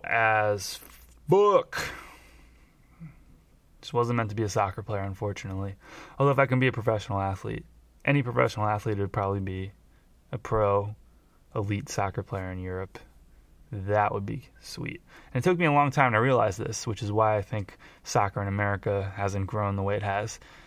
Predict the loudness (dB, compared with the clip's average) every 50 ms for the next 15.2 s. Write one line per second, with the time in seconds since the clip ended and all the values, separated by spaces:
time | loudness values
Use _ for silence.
0 | -20 -6 -2 0 2 2 4 4 4 4 6 6 6 6 4 4 2 2 0 2
1 | 2 2 2 2 0 -2 -4 -4 -4 -4 -4 -4 -4 -6 -4 -4 -4 -4 -4 -4
2 | -4 -6 -6 -6 -6 -6 -6 -6 -6 -6 -6 -6 -4 -2 0 0 2 2 0 0
3 | -2 -4 -4 -2 -2 -2 -2 -2 -4 -8 -8 -6 -4 -4 -4 -4 -6 -6 -6 -6
4 | -6 -6 -8 -10 -12 -12 -12 -8 -8 -6 -6 -6 -8 -10 -12 -16 -20 -20 -16 -14
5 | -12 -10 -8 -8 -8 -8 -8 -10 -10 -12 -10 -10 -10 -10 -10 -10 -12 -14 -20 -20
6 | -20 -20 -20 -20 -20 -20 -20 -20 -20 -20 -20 -20 -20 -20 -20 -20 -20 _ -20 -20
7 | _ _ _ _ _ _ _ _ 2 4 6 6 6 6 6 6 6 6 4 4
8 | 2 0 2 2 4 6 6 6 6 6 6 6 4 4 4 4 2 2 2 4
9 | 4 6 6 6 4 2 0 -4 -4 -4 -4 -4 -6 -6 -8 -10 -10 -12 -8 -6
10 | -4 -2 0 0 0 2 2 0 0 0 -2 -2 -2 -2 -2 -4 -10 -12 -14 -8
11 | -8 -8 -8 -4 -2 -2 -2 0 2 2 2 2 2 0 -6 -14 -18 -20 -20 -20
12 | -20 -20 _ _ _ _ _ _ -10 -2 2 4 4 4 4 2 2 0 0 2
13 | -2 0 2 2 2 2 2 -2 -6 -4 -4 -4 -2 -2 -2 -2 -2 -2 0 0
14 | 2 2 0 0 -2 -4 -2 -2 0 0 0 0 2 2 2 2 4 2 2 2
15 | 4 2 2 0